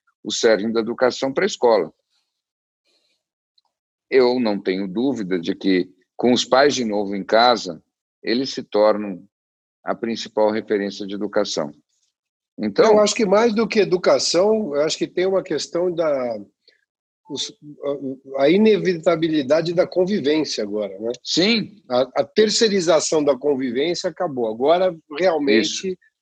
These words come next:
Speaker 2: os pais vão saber quem são os filhos, os filhos vão saber quem são os pais nas condições
Speaker 1: Isso.
Speaker 2: iguais.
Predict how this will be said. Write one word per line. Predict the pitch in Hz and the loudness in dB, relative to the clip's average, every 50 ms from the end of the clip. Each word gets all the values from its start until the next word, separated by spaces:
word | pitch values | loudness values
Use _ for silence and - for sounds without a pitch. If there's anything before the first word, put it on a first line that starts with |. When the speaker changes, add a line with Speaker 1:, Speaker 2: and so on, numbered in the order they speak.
| _ _ _ - | _ _ _ -10
Speaker 2:
os | 160 160 151 | -10 -8 -10
pais | - _ - 175 170 165 139 | -6 _ 2 4 4 4 4
vão | 143 151 | 2 0
saber | 139 - 151 135 135 139 135 | 0 0 0 0 0 0 -2
quem | 135 135 127 | 0 -2 -2
são | - - 135 135 | -2 -2 -4 -4
os | 135 135 - | -4 -4 -6
filhos, | - 208 214 208 214 202 | -6 -6 -4 -4 -4 -2
os | 196 185 170 | -2 -4 -4
filhos | - - 185 175 170 | -4 -4 -4 -2 -2
vão | 175 170 | -2 -2
saber | - - 165 151 156 | -2 -4 -6 -6 -6
quem | 156 - 160 147 | -8 -6 -6 -6
são | 139 - 160 156 | -4 -2 -2 -2
os | 156 - | -2 -4
pais | _ - 165 175 175 160 | _ -2 -2 0 0 -2
nas | 175 165 - | -4 -6 -6
condições | - 175 170 202 202 196 185 165 165 160 151 | -6 -6 -4 -2 0 0 0 0 -2 -2 -4
Speaker 1:
Isso. | - - _ _ _ - | -6 -10 _ _ _ -8
Speaker 2:
iguais. | 175 170 151 143 135 127 117 104 95 - - - - - | -6 -4 0 2 4 4 4 2 -2 -6 -10 -12 -12 -12